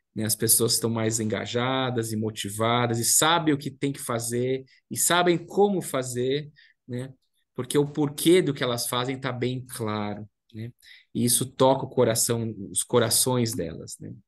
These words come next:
Então, à medida que a empresa cresce, o papel do líder, ele muda, né? Ele deixa de ser a parte do megafone com o som mais alto para se tornar a origem da mensagem que vai viajar para o exterior, né?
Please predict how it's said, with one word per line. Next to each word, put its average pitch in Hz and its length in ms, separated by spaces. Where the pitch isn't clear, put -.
Então, 117 120
à - 20
medida 120 200
que 120 80
a 131 40
empresa 123 360
cresce, 143 400
o 143 40
papel 135 340
do 131 80
líder, 131 220
ele 139 180
muda, 131 400
né? 107 140
Ele 113 60
deixa 120 200
de 123 60
ser - 80
a 120 80
parte 120 360
do 113 60
megafone 117 680
com 139 120
o 120 60
som 127 200
mais 117 320
alto 143 460
para 131 200
se 123 120
tornar 123 260
a 123 60
origem 127 360
da 123 120
mensagem 117 580
que - 80
vai 113 100
viajar 113 360
para 113 160
o - 20
exterior, 107 640
né? 110 200